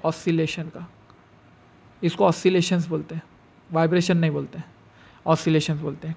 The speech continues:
ठीक है, और a needle in motion of a needle in sieving machine।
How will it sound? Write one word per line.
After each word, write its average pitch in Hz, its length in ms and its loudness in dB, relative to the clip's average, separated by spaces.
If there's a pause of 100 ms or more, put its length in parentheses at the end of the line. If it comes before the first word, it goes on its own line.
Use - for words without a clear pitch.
ठीक 165 140 0
है, 214 120 0 (400)
और 156 480 6 (2750)
a - 20 0
needle 165 560 6 (2250)
in 175 200 2 (140)
motion 175 240 4
of 180 120 2
a 185 60 -6
needle 175 460 4
in 185 40 -4
sieving 170 360 0
machine। 156 320 -2